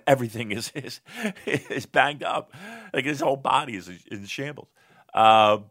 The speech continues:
so, yeah, I, I don't have high expectations on this match because what makes Will great is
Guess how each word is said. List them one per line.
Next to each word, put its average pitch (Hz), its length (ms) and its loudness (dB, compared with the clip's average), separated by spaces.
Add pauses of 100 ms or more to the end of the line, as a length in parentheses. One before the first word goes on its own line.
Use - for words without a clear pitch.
so, 151 500 4 (1120)
yeah, 170 240 8
I, 131 200 8
I 143 140 6
don't 170 320 0
have 139 200 2
high 123 300 6
expectations 117 800 -4
on 127 140 -4
this 127 180 -10
match 127 320 -4
because 104 560 -6 (320)
what 131 200 0
makes 127 280 -4
Will 113 340 -2
great 104 540 2 (480)
is 101 640 -2